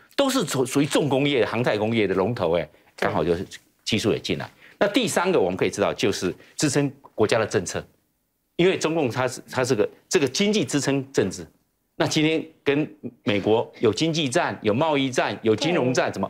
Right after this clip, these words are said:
Speaker 1: 哎，那这一次好，那我就转，把这个单转到法国的空中巴士，
Speaker 2: 嗯哼。
Speaker 1: 变成支持国家的，变成国家政策、国家一个方向、一个灵活调度的运用的方-，一，一，一，一，一个方向舵啊，我们可以这么讲。
Speaker 2: 嗯哼。
Speaker 1: 所以你看，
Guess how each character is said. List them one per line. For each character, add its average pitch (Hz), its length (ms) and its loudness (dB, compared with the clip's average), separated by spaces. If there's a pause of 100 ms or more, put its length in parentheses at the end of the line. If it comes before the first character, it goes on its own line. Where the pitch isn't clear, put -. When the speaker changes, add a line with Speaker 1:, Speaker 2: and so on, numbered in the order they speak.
Speaker 1:
哎， 147 140 0 (340)
那 120 80 -2
这 - 120 0
一 117 60 0
次 101 80 -2
好， 90 240 -4
那 120 80 0
我 82 80 -2
就 104 120 -2 (140)
转， 85 220 -2 (120)
把 98 120 2
这 110 40 2
个 131 80 0
单 202 260 0 (340)
转 92 100 0
到 101 220 -2 (180)
法 135 140 -2
国 98 160 -2
的 98 80 0
空 101 160 -8
中 95 160 -4
巴 85 160 -2
士， - 180 -10 (140)
Speaker 2:
嗯 190 80 -6
哼。 170 100 -10
Speaker 1:
变 175 120 2
成 120 100 -2
支 190 100 2
持 156 60 2
国 117 160 2
家 120 80 2
的， 110 100 -2 (220)
变 262 160 0
成 226 80 2
国 175 160 2
家 240 100 2
政 240 220 0
策、 151 180 0 (140)
国 156 160 2
家 214 100 0
一 226 60 -4
个 202 80 -2
方 220 240 0
向、 175 180 0
一 160 40 0
个 147 80 0
灵 170 160 0
活 139 120 2
调 131 220 -2
度 156 100 0
的 113 160 2 (360)
运 196 180 2
用 190 140 2
的 123 100 2
方-， 135 180 -2 (140)
一， 175 100 -2
一， 170 200 -4
一， - 360 -4
一， 185 100 0 (160)
一 - 20 -4
个 170 120 2
方 202 160 0
向 208 200 0
舵 120 320 2
啊， 82 160 -6
我 101 100 -2
们 101 80 -4
可 127 60 0
以 110 60 2
这 120 120 0
么 107 100 0
讲。 87 240 -2 (340)
Speaker 2:
嗯 196 100 -2
哼。 170 40 -4
Speaker 1:
所 214 120 2
以 254 40 2
你 156 80 2
看， 185 360 -2